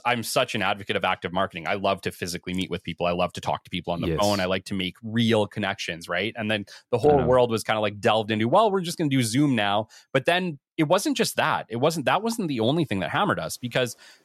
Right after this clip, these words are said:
Speaker 1: that alone could have been dealt with. But the economic downturn that came with covid and the complete uncertainty meant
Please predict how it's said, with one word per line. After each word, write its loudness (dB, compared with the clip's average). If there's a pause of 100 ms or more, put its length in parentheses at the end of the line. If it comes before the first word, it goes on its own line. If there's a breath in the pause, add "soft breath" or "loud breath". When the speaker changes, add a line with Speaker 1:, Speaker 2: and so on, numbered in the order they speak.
(140)
Speaker 1:
that 2
alone 4
could -2
have -2
been 2
dealt 2
with. -6 (360)
But 0
the -4
economic 0
downturn 0
that -2
came -2
with 0
covid 2
and 0
the -2
complete -4
uncertainty -2
meant 0